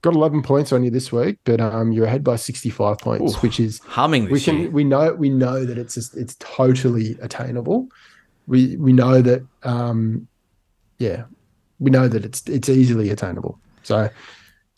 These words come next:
Speaker 1: you'll get, you'll get chased down, is what I'm trying to say.
Speaker 2: Okay, okay. I'm feeling good about Survivor this year. I'm just
Speaker 1: Mm, so you should. You've had, you've
Speaker 2: playing
Speaker 1: been
Speaker 2: well.
Speaker 1: the,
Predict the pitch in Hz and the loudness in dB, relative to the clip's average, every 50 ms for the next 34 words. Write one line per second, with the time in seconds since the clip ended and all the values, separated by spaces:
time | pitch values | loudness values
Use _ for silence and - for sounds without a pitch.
0 | _ _ _ - 151 156 160 180 160 - 180 180 165 127 113 - 120 110 - - | _ _ _ 0 2 4 4 4 4 4 4 4 4 4 2 -2 -4 -4 -6 -8
1 | 87 67 - - _ _ _ _ _ _ _ _ _ - - 135 127 120 110 123 | -10 -12 -12 -16 _ _ _ _ _ _ _ _ _ -4 2 2 4 4 4 2
2 | 123 110 104 95 - - 90 73 64 - - 98 101 107 - - 180 165 - - | 0 0 0 -4 -6 -8 -8 -8 -10 -12 -10 -8 -8 -2 0 2 2 2 2 -2
3 | - - - 90 - - 143 127 104 98 - - 127 147 151 139 107 - 113 139 | -6 -8 -12 -8 -4 0 0 0 0 0 0 2 2 2 2 2 2 2 2 2
4 | 165 175 143 101 87 - - 95 95 95 92 90 87 87 92 87 - - 104 113 | 2 2 2 0 0 -2 -4 -2 -2 -2 -2 -2 -4 -4 -6 -6 -6 -4 -2 -2
5 | 135 156 165 - 85 85 90 95 101 110 110 107 104 - - - - - 165 185 | -2 -2 -2 -4 -8 -8 -10 -10 -6 -4 -2 -2 -2 -4 -6 -10 -10 -8 -4 -2
6 | 220 208 - - - - - - - 220 240 285 254 226 - - 254 208 139 139 | -2 -2 -4 -8 -18 -20 -20 -10 -4 -2 0 0 0 0 0 0 0 0 0 0
7 | 127 156 190 185 - 185 160 170 165 - 110 131 165 180 185 180 127 139 127 139 | 0 0 -2 -2 -2 -2 -2 -2 -2 0 0 0 2 2 2 2 0 0 0 0
8 | 160 165 | -2 -4